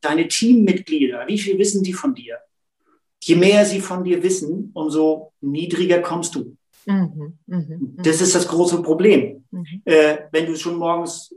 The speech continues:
Speaker 1: früh morgens reinkommst und irgendwie so erzählst, „Boah, das Wochenende war vielleicht beschissen und, äh, äh, ich fühle mich überhaupt nicht gut und meine, und meine Frau und bla bla“,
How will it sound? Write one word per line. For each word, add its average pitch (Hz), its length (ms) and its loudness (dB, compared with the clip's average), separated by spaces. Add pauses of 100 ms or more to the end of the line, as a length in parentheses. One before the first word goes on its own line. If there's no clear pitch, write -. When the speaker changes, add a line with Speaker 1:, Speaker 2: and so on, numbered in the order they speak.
Speaker 1:
früh 175 220 -2
morgens 156 380 2
reinkommst 180 600 -2
und 151 180 -4
irgendwie 165 240 0
so 156 100 -2
erzählst, 175 480 0
„Boah, 135 180 -2
das 135 160 -8
Wochenende 175 400 -4
war 165 120 -4
vielleicht 165 240 -6
beschissen 170 460 -6
und, 147 220 -4
äh, 147 280 6 (520)
äh, 151 240 2
ich - 80 -8
fühle 170 140 0
mich 143 100 -6
überhaupt 143 300 -2
nicht 170 140 -8
gut 196 200 -2
und 147 180 -2
meine, 156 440 2
und 135 120 -10
meine 143 180 -2
Frau 151 400 2
und 131 120 -6
bla 135 120 -8
bla“, 202 360 -2